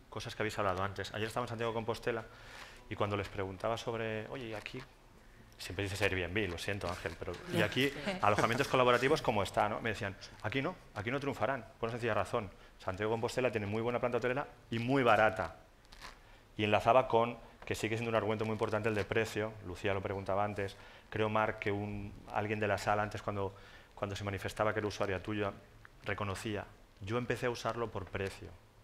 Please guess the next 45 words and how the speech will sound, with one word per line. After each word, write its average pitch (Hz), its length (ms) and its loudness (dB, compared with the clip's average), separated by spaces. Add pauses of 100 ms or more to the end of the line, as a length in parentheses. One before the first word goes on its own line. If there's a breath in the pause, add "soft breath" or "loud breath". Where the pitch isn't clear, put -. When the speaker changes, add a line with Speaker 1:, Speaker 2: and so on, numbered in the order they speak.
(180)
Speaker 1:
fue 107 100 -4
mi 107 100 -4
palanca". 98 520 0 (300 loud breath)
Luego 165 140 4
fidelizamos, 120 540 0
luego, 131 280 2 (340 loud breath)
"Oye, 117 200 0
esto 113 180 -4
no 117 60 0
era 110 120 4
tan 101 140 -2
peligroso", 95 560 2
¿no? 110 80 -4
Como 107 160 -2
me 95 80 0
habían 95 260 0
dicho 92 460 -4 (540)
la 95 100 -6
parte 92 240 -4
contraria. 87 460 -6 (920 loud breath)
Pero, 98 680 0 (560)
y 110 100 -4
me 104 120 0
decían 117 260 -2
eso, 120 180 -6
me 95 80 -8
decían, 104 200 -8
"Oye, 113 140 -4
no, 113 120 -6
es - 80 -8
que - 100 -4
el 101 60 -2
precio 110 240 -4
sigue 107 200 -2
siendo 95 300 -6
la 90 100 0
variable 90 420 -2
realmente 92 320 -6
importante". 92 340 -8
Entonces, 92 240 -8 (840 loud breath)
eh, - 180 -10 (440)
y 117 80 0
allí 127 120 2
me 151 80 2
decían, 110 420 0